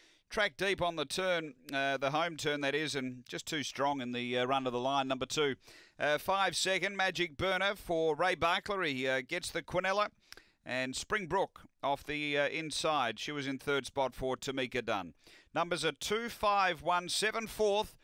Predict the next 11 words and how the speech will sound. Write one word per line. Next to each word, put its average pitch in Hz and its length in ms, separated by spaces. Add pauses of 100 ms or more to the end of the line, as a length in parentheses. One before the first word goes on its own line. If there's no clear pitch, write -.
(280)
uh, 143 160
nineteen 190 680
ninety-six 185 600
the 156 100
time. 190 360
Race 185 260
four 208 320
here 185 160
at 185 40
Angle 190 280
Park. 185 500